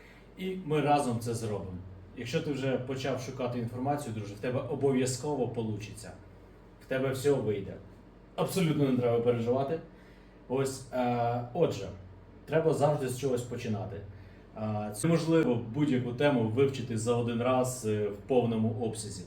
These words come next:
Того, е, самий, е, са-, сама, скажімо так, гарна методика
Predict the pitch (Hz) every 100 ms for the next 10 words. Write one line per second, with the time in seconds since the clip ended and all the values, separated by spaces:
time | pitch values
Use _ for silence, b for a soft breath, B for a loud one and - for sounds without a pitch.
0 | B B B - 127 123 156 151 - 123
1 | 117 107 107 104 104 - - - 147 135
2 | 117 104 - - 120 117 - 131 147 -
3 | 123 - 117 117 110 240 - - 135 131
4 | 127 117 120 127 160 143 110 98